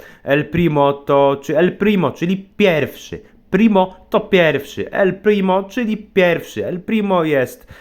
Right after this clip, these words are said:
wrestlerem, można sugerować po ksywie, że również Meksykaninem, ponieważ w Meksyku wrestling jest bardzo popularny, to jest wręcz ich sport narodowy. Dużo chłopców tam postanawia zostać profesjonalnymi wrestlerami.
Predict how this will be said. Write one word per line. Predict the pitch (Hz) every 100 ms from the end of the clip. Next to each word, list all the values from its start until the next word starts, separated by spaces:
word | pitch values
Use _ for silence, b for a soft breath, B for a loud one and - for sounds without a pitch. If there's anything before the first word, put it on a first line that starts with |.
| B
wrestlerem, | 104 104 139 139 - 202 185 156 131 131 B -
można | 196 170 170
sugerować | 160 185 156 151 156 185 165 143
po | - 139
ksywie, | - - 175 180 160
że | 135 143
również | 165 156 -
Meksykaninem, | 147 143 151 - 135 151 147 127
ponieważ | 120 127 131 120 110
w |
Meksyku | 113 143 143 143 139 123
wrestling | 113 131 131 135 117
jest | 120 110
bardzo | 135 139 120 120
popularny, | 110 - 113 120 123 120 120 120 B B
to | -
jest | 131 117
wręcz | 117 127 117
ich | 120
sport | - 135 131 -
narodowy. | 127 117 117 120 127 120 110 B B _
Dużo | 120 127 123 123
chłopców | 135 139 139 - 117 -
tam | 131 123 127 117 - _
postanawia | - 123 131 123 131 123
zostać | 117 123 123 123 -
profesjonalnymi | 127 123 123 127 123 120 120 123 120
wrestlerami. | 110 123 123 - 123 127 127 120